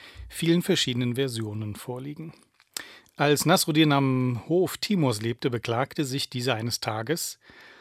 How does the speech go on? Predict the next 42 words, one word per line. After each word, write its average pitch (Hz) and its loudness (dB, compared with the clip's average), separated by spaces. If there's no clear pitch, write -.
seine 117 -2
Untertanen 151 2
würden 139 0
nicht 175 -2
redlich 131 2
mit 117 -4
der 147 2
Wahrheit 107 -6
umgehen. 107 -8
„O 170 6
großer 143 4
Herrscher“, 131 4
sagte 120 -2
Mul-, 120 -4
Mullah, 117 -2
„es - -2
gibt 202 2
eben 190 -2
die 208 2
eine 190 2
Wahrheit 196 4
und 175 0
die 190 -4
andere 156 4
Wahrheit. 147 -2
Die 147 0
Menschen 175 2
müssen 165 2
erst 160 2
üben, 151 0
mit 139 2
der 135 2
echten 131 -4
Wahrheit 143 2
umzugehen, 127 -2
bevor 139 4
sie 131 -2
die 147 -2
relative 127 -2
Wahrheit 120 -4
anwenden 120 -4
können. 117 -6